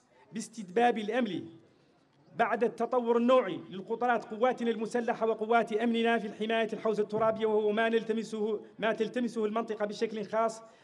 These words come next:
بعد إزالتها من القائمة المناطق الحمراء المحظورة على الأجانب، التي تمت أساسًا بشكل لا يستند للمعطيات الواقعية، حيث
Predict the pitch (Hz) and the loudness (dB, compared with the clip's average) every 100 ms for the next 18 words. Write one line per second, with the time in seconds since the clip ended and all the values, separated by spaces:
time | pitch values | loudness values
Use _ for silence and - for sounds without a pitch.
0 | - 202 202 220 196 214 220 214 196 202 | -4 -2 2 0 2 2 4 2 0 0
1 | 214 214 208 220 214 208 202 202 214 214 | 0 -2 0 0 0 -2 -2 -2 -2 -2
2 | 202 - 202 214 196 190 202 196 220 220 | -6 -4 -2 0 -2 -2 -4 -2 0 0
3 | 214 - - 190 214 202 190 214 220 202 | -2 -12 -8 -2 0 0 0 0 0 -6
4 | _ - 196 226 247 240 254 247 240 214 | _ -6 -2 -2 -2 2 2 4 0 -4
5 | 202 254 233 226 - 254 240 220 226 247 | 0 0 2 -2 0 -2 0 0 2 2
6 | 240 240 233 226 220 208 220 233 226 196 | 2 -2 -2 -2 -4 -4 0 2 2 2
7 | 220 240 233 208 220 214 233 | 2 2 0 0 0 2 2